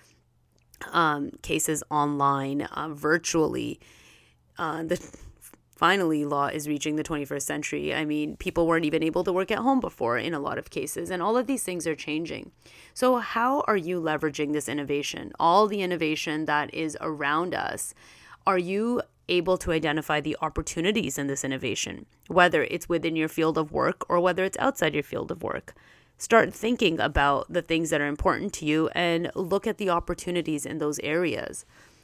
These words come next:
Start writing it down. Write down all the opportunities that you can think of that are going to be born out of this time of, um, uncertainty, because this is also a time of need.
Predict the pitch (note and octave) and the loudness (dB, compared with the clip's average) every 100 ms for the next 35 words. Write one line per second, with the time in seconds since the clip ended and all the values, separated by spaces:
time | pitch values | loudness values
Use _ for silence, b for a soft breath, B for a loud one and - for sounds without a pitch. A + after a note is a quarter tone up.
0 | b - B3 F3 F3+ A3 G#3+ F3+ - D#3+ | b -2 0 2 0 0 0 -4 -4 -2
1 | F#3+ D3+ D#3+ E3+ - b b b F#3 G3+ | -2 -2 -8 -16 -20 b b b 2 4
2 | A3 G3+ - F3 F#3+ F3+ E3+ F3+ E3+ F3 | 2 -2 0 2 2 2 -2 -4 -4 0
3 | E3 D#3+ D3 D3+ D#3+ - E3 A3 G3 C3+ | 0 2 0 0 -6 0 0 0 -2 0
4 | D#3+ D3+ - E3 E3 D#3+ D#3+ - E3 D3 | 0 0 0 -2 0 -2 -2 -4 -6 0
5 | D3+ D#3+ D3+ D3+ D3+ D3 C#3+ C#3 - - | 2 2 0 -2 -4 -4 -4 -4 -6 -10
6 | _ _ - - E3 D#3 D3+ - D3+ D3 | _ _ -12 -2 0 2 0 -2 -2 -2
7 | D3 D#3 - C#3+ C3+ C3+ - - D#3+ D3+ | -4 -8 -8 -6 -4 -6 -8 -6 -4 -2
8 | D#3+ C3 A3 - D3+ D3+ E3+ A3 G#3+ A#3 | 0 0 -2 -2 -2 -2 -2 -2 -2 -2
9 | A#3 - G#3 A3+ G#3 F3+ - D#3+ D#3+ C#3 | -2 0 0 2 2 0 -2 -8 -8 -8
10 | C#3+ D#3+ C#3 F#2 | -4 0 0 -4